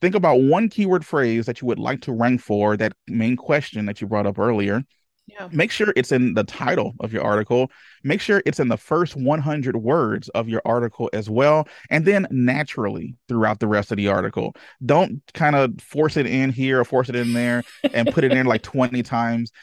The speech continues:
Speaker 1: because that'll actually get you penalized from Google
Speaker 2: Mm.
Speaker 1: for what's called keyword stuffing.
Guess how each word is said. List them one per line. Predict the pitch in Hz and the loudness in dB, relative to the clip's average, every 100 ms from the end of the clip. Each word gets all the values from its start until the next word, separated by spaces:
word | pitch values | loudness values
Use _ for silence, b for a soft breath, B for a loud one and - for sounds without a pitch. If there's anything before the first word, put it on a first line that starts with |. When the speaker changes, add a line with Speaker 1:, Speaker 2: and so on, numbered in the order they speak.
| B | B
Speaker 1:
because | 147 131 | 0 2
that'll | 143 - | 4 2
actually | 135 - 127 | 0 -2 -4
get | 113 120 | -2 -4
you | 113 | -4
penalized | - 160 175 107 110 - - | -8 -4 0 0 0 -4 -6
from | 113 | -4
Google | 107 107 98 110 | -2 -2 0 -2
Speaker 2:
Mm. | 107 | -2
Speaker 1:
for | - 110 107 | 0 0 2
what's | 107 110 | -2 0
called | 113 101 | -2 -2
keyword | - 170 160 101 | -6 -4 -2 -4
stuffing. | - 113 - - - | -4 -8 -6 -6 -8